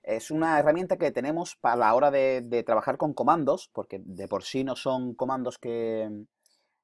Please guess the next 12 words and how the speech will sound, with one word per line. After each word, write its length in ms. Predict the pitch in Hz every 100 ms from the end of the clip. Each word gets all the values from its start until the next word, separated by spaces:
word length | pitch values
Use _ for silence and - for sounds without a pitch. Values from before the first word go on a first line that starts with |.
| _
es 180 | 110 110
decir, 240 | 127 127
esos 280 | 110 143 131
comandos 440 | 139 139 139 139 -
de 180 | 127 135
por 140 | 135
sí 100 | 151
no 80 | 147
tienen, 460 | 131 139 135 135
no 80 | 127
tienen 220 | 135 156
utilidad, 440 | 135 135 156 151